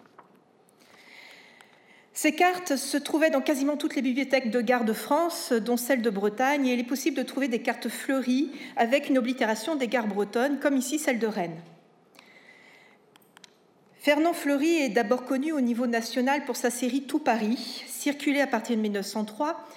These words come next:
qui compte déjà en mille neuf cent neuf dix-sept mille cinq cents cartes postales, et dans laquelle on trouve près de deux cent cinquante cartes du réseau ferroviaire intramuros,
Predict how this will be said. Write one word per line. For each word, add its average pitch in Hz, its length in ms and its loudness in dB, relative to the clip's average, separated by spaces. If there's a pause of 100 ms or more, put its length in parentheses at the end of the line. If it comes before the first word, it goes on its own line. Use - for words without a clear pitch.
(320)
qui 285 120 -2
compte 339 220 2
déjà 285 300 0
en 294 40 0
mille 277 180 2
neuf 254 120 2
cent 254 220 0
neuf 294 280 0
dix-sept 320 420 -2
mille 294 160 2
cinq 254 180 -2
cents 247 220 -2
cartes 226 260 -2
postales, 233 680 0 (600)
et 254 120 0
dans 311 100 4
laquelle 311 380 2
on 285 100 0
trouve 320 260 -2
près 302 220 0
de 240 200 -2
deux 202 260 -4
cent 302 160 -4
cinquante 254 400 0
cartes 277 400 -2 (120)
du 196 140 -2
réseau 285 260 0
ferroviaire 226 520 0
intramuros, 196 920 -2